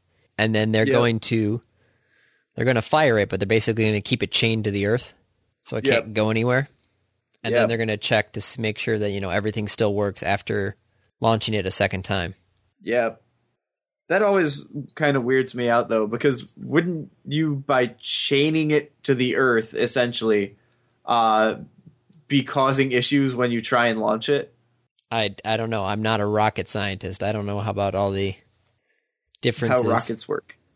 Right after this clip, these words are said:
Speaker 1: Yeah.
Speaker 2: Yep.
Speaker 1: What's the, what's the X K C D book, like, Up, Up Thing Five or something?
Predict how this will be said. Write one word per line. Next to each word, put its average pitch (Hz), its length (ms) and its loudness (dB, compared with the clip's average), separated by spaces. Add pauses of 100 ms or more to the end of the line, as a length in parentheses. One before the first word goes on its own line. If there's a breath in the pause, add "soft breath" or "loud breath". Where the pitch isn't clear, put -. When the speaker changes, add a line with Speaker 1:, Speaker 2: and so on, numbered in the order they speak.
Speaker 1:
Yeah. 92 220 -4 (540)
Speaker 2:
Yep. - 240 0 (460)
Speaker 1:
What's 151 160 -14
the, 185 220 -6
what's 175 200 -2
the 185 140 2
X 165 200 0
K 165 160 2
C 160 200 -2
D 165 140 2
book, 165 340 -2
like, 123 400 0
Up, - 300 -4 (120)
Up - 140 -4
Thing 151 240 0
Five 135 480 2
or 147 60 0
something? 156 420 -4